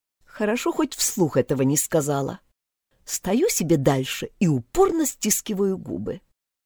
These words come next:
«А твоя кобылка из ретивых», — выдал вдруг мужик, тот, что с козлиной бородкой. Это который стоял по правое плечо от Шана. «Мне б такую, я бы ее объездил».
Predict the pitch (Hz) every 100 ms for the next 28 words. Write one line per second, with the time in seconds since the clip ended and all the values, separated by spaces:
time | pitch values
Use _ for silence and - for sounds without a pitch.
0 | _ _ _ _ _ _ _ _ - 135
1 | 131 - 175 175 170 165 180 - 403 349
2 | 277 202 220 - 330 370 392 427 - -
3 | 170 143 170 226 - - _ _ _ _
4 | _ - 131 147 160 147 143 143 143 151
5 | 143 175 320 - - 202 - - 185 -
6 | 185 160 180 175 180 226 190 95 - -
7 | 92 _ _ _ _ _ _ - - -
8 | 196 214 190 190 - 208 202 - 202 214
9 | 190 175 175 175 175 190 180 - - 104
10 | 92 156 - _ _ _ _ _ _ _
11 | - 277 262 339 - _ 160 139 - 131
12 | 120 123 185 - _ _ - 226 233 143
13 | 143 240 262 311 359 370 339 123 123 147
14 | 170 220